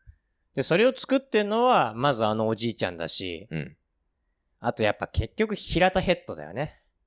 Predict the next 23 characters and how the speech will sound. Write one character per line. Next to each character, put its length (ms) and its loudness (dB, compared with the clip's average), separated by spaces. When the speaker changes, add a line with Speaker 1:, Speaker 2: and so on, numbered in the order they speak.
Speaker 2:
う 80 -4
ん。 760 -2
Speaker 1:
多 120 -2
分 160 -6
有 220 0
能 160 2
な 140 2
ん、 80 -6
す 160 -6
ご 120 2
い 80 2
有 140 2
能 160 2
な 100 0
ん 40 -4
だ 100 -8
と 140 -10
思 160 -12
う 40 -14
よ、 80 -14
平 240 -12
田 120 -14
が。 180 -18